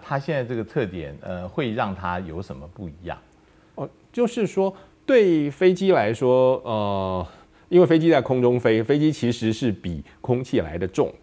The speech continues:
Speaker 2: 所以它必须要靠引擎推动它往前跑，然后，呃，有速度，所以才有，翅膀才会产生升力嘛。所以换句话说，推力越大的话，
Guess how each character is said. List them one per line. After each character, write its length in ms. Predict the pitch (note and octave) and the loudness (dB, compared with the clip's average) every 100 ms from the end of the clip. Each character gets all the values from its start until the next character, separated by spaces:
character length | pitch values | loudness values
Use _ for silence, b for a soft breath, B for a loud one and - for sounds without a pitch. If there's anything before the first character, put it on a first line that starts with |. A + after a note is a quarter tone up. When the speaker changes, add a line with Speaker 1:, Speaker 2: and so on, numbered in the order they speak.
| b b | b b
Speaker 2:
所 120 | B2+ | 2
以 20 | |
它 140 | D3 | 2
必 180 | D3+ D#3+ | 0 -2
须 160 | B2 D3 | 0 4
要 160 | D3 | 4
靠 220 | B2 C3 G2+ | 4 2 0
引 160 | F2+ | -4
擎 200 | D#2 F#2+ | -6 -6
推 200 | G2+ C#3 | -2 0
动 160 | C#3 A#2 | 2 2
它 120 | A2 | 0
往 220 | A2 D#2 | 0 -2
前 240 | - G2 A2+ | -4 -4 -4
跑， 340 | - D#2 D2 B B | -2 -2 -4 B B
然 180 | G2 G2+ | -2 0
后， 240 | B2 A2 B B | 2 2 B B
呃， 380 | G#2+ F#2+ F#2 F2+ | -2 0 0 0
有 120 | G#2+ G2 | 0 0
速 280 | - F3 | 4 2
度， 240 | C#3+ C#3 F#2+ | 4 2 2
所 120 | A2 | 0
以 120 | G2+ | -2
才 220 | E2 F2+ | -2 -4
有， 380 | F#2 F#2 D2+ G#1 A2+ | 0 0 -2 -8 -12
翅 160 | - C#3 | -2 -2
膀 160 | F2 | -2
才 140 | D#2+ E2 | -4 -4
会 140 | G2 | -4
产 200 | - D2+ | -4 -8
生 200 | G2 F#2+ | -4 -4
升 280 | - G2 G2+ | -2 -2 -2
力 140 | F#2 | -4
嘛。 80 | B1+ B B B | -8 B B B
所 140 | G#3+ | 0
以 80 | A3+ | 2
换 200 | D#3 G#3+ | 2 2
句 60 | E3+ | 2
话 220 | E3 D#3 | 2 2
说， 180 | C#3 C#3+ | 2 0
推 240 | C#3+ F#3+ | 2 0
力 200 | G#3 G3 | 2 -2
越 280 | D3+ F3+ D#3 | -2 2 2
大 340 | A#2 E3+ C3 G2 | 4 2 2 0
的 140 | F2+ | 0
话， 260 | B2+ A2 | 2 2